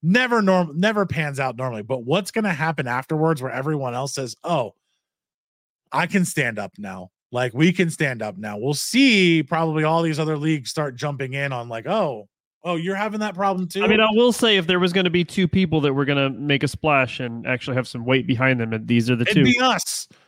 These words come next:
Speaker 1: It'd be A F K chat. Join in the lawsuit. Bring us on, Hex. We're ready to go.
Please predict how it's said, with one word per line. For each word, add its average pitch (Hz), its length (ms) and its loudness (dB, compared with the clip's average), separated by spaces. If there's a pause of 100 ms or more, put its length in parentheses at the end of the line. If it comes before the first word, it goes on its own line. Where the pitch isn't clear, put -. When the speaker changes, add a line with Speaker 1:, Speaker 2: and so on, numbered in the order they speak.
(120)
Speaker 1:
It'd 175 120 2
be 226 140 8
A 240 200 2
F 233 140 -2
K 214 180 -2
chat. 175 440 0
Join 214 380 2
in 240 60 2
the 233 60 2
lawsuit. 196 760 2 (260)
Bring 247 300 2
us 254 200 0
on, 208 300 2
Hex. 180 340 -6
We're 180 120 0
ready 196 300 2
to 190 100 0
go. 151 360 -4